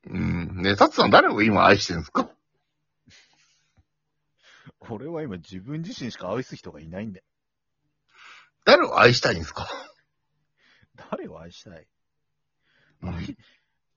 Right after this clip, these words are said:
Speaker 2: 愛してくれる人を愛したい。
Speaker 1: <laughs> まあ、タツさんなら見つかるよ。
Speaker 2: い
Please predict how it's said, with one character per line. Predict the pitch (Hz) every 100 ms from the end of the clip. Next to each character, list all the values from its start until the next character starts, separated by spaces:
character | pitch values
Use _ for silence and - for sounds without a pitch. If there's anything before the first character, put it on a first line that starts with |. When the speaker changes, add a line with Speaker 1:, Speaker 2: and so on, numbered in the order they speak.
| _ - _ -
Speaker 2:
愛 | 165
し | 180 302
て | - 113
く | - 107
れ | 107
る | 117
人 | - - 131
を | 76
愛 | 92 101
し | -
た |
い。 | - 120 - _ 349 - _ _ _ _ - _ - -
Speaker 1:
<laughs> | 180 - 202 233 - 277 - - - - _ _ _ - - - - - - - _ _ _ _ _ -
ま | -
あ、 | 80
タ | 120 123
ツ | -
さ |
ん | 120
な |
ら | 85 -
見 | 87 82
つ | -
か | 127
る | 175
よ。 | 156 - _ _ _
Speaker 2:
い | _